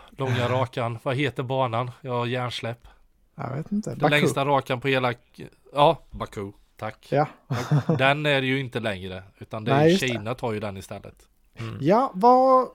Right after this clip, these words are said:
Speaker 2: det var länge sedan de var i Kina. Hur, vad, vad tycker vi om den banan? Är den, du som har mycket koll, Christian, är den liksom, anser det vara bra
Speaker 3: <laughs>
Speaker 2: eller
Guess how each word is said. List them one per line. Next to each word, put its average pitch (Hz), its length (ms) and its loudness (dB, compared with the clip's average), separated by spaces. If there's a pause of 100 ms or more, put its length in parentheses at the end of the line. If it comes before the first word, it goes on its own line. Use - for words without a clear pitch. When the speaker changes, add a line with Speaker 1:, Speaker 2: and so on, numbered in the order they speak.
(160)
Speaker 2:
det 175 180 -2
var 214 120 2
länge 214 240 4
sedan 185 120 0
de 190 100 2
var 123 200 4
i 135 40 -2
Kina. 147 380 0
Hur, 160 180 0
vad, 196 360 4
vad 185 160 2
tycker 180 240 -4
vi 175 60 2
om 185 100 4
den 139 200 0
banan? 170 420 0
Är 175 140 -2
den, 117 380 0 (300)
du 165 140 2
som 165 180 0
har 147 440 2
mycket 156 280 -2
koll, 123 220 2
Christian, 117 440 -6
är 143 140 -4
den 127 160 -2
liksom, 135 220 -8
anser 180 280 -2
det 156 60 2
vara 160 140 0
bra 110 340 2
Speaker 3:
<laughs> - 0 -
Speaker 2:
eller 117 260 -2